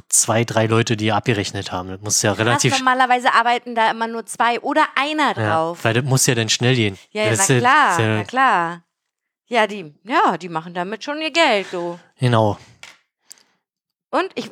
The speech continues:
Speaker 2: ich arbeite doch schön da, ne? Das ist eine schöne Gegend, wo ich arbeite, stimmt's?
Speaker 1: Ja.
Speaker 2: <laughs>
Speaker 1: Keine Ahnung.
Speaker 2: Keine
Speaker 1: Ja, wir
Speaker 2: Ahnung,
Speaker 1: sind
Speaker 2: ich
Speaker 1: ja,
Speaker 2: hab nicht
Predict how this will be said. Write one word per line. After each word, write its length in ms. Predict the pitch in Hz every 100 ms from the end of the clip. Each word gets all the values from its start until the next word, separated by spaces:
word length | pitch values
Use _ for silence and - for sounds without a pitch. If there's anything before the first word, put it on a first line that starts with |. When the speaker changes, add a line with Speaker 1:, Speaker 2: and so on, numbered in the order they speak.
| -
Speaker 2:
ich 180 | 240 277
arbeite 340 | 302 302 277
doch 140 | 254 247
schön 380 | - 466 320 185
da, 200 | 147 151
ne? 140 | 269 392
Das 120 | 285
ist 80 | -
eine 140 | 302
schöne 320 | 311 427 392 330
Gegend, 340 | 311 247 220
wo 100 | 196
ich 160 | 196 165
arbeite, 400 | 170 170 170 180
stimmt's? 480 | - 254 392 - _ _ 190 123
Speaker 1:
Ja. 460 | 110 92 95 107 - - - - - - 254
Speaker 2:
<laughs> 1200 | 349 - 349 359 359 359 - 311 - - - - -
Speaker 1:
Keine 300 | - 113 95
Ahnung. 140 | 92 98
Speaker 2:
Keine 0 | - - - -
Speaker 1:
Ja, 60 |
wir 80 | 117
Speaker 2:
Ahnung, 120 | 120 -
Speaker 1:
sind 120 | 151
Speaker 2:
ich 60 | 165
Speaker 1:
ja, 80 |
Speaker 2:
hab 60 | 139
nicht 120 | 123